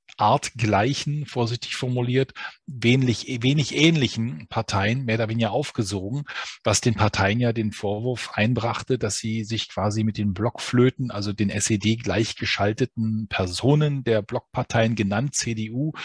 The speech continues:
schmücken würden. Das Gleiche galt für die Li-, Liberalen, die wiederum sich bei der F D P wiederfanden. Die, die S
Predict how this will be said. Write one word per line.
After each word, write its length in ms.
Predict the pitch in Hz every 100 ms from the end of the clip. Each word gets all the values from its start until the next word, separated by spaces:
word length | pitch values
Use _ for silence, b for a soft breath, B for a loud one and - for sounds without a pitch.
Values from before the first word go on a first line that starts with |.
| B B
schmücken 460 | - 131 139 131 98
würden. 320 | 101 113 135 B B B B B
Das 200 | - 107
Gleiche 280 | - 104 135
galt 240 | 135 117
für 120 | - 110
die 60 |
Li-, 280 | 104 101 104
Liberalen, 720 | 139 107 92 95 120 160 165
die 220 | 113 113
wiederum 320 | 120 120 113 113
sich 180 | 110
bei 100 | -
der 140 | 104 98
F 140 | 95
D 100 | -
P 220 | - 131
wiederfanden. 680 | 139 143 131 135 131 139 139 - _ _ _ _ _ - -
Die, 340 | 101 104 101
die 220 | 95 98 95
S 400 | 113 - -